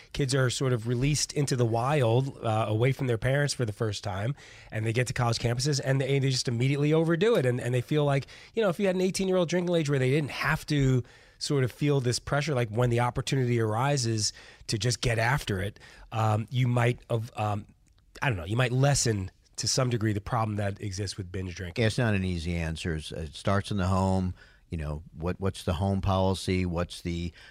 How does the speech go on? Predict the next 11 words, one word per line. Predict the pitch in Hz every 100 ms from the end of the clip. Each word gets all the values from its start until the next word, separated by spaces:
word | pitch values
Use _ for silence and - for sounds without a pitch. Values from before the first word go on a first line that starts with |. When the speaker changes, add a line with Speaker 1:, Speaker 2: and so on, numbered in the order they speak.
| -
Speaker 2:
model | 92 92 95 101 98
that | 90 82
you, | 87 87
role | 95 98
models | 92 90 92 92 -
that | -
the |
parents | - 95 92 95 -
and | 85
friends | - 95 95
show? | - - 90 92 95